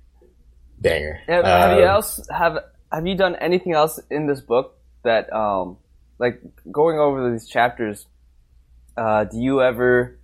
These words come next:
Speaker 2: like, it looks like this, this whole book has a bunch of, of procedures, and which is, this is great. It's just, uh, it's a lot more. It's pretty.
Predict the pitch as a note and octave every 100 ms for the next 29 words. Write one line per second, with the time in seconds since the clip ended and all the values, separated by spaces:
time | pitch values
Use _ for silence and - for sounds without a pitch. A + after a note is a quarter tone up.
0 | _ _ - C#3 D3 - - - - _
1 | - D3+ D#3 F3 F3 F3 D3 B2+ - _
2 | _ - B2+ - - _ B2+ B2+ D3+ D3
3 | A#2+ - B2+ B2 A2+ A#2+ G#2 G#2 G2 -
4 | - A#2 A2+ A2 - - G#2+ G#2+ G#2 -
5 | _ _ _ _ _ - G#2 - B2+ -
6 | D3+ D3 A#2 G#2+ G2+ - C3 E3 F#3 F#3
7 | - E3 G3+ F#3+ D3+ F3 D#3 C3+ - -
8 | C3 C#3 B2 - C3 B2 A#2+ - - _
9 | _ _ D3+ D3+ D3 C3+ C3 C#3+ A2+ C#3+
10 | C#3+ C#3 C3+ B2+ - D3 - G3+ E3+ C#3+